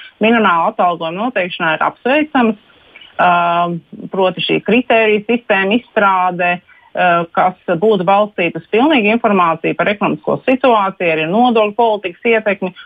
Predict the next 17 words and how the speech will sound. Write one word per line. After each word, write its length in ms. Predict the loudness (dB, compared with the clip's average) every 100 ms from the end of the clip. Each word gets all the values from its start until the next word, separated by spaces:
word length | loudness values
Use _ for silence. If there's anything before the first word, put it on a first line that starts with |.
| -10
un 180 | -2 0
apstākļiem 560 | 0 0 0 -2 -8
nozarēs 560 | -6 -6 -4 -2 -4 -4
un 120 | -4
uzņēmumos. 720 | -2 -2 -2 -4 -6 -10 -10 -2
Un 140 | 0
arī, 220 | 2 2 0
kas 180 | -4
paredzētu 600 | -2 0 0 0 -2 -2
regulāru 520 | -2 0 2 2 0 0
pārskatīšanu, 960 | -2 -2 -6 -10 -6 -6 -4 -4 -4 -6 _ -20 -20 -8
š-, 300 | -4 0 2 4 2 0 -2
šīs 280 | 0 0 2
minimālās 580 | 2 2 2 2 0 0
algas 440 | 0 0 -4 -10
regulāru 560 | -6 -2 0 2 0 0
pārskatīšanu, 880 | 0 0 -2 -4 0 0 0 -6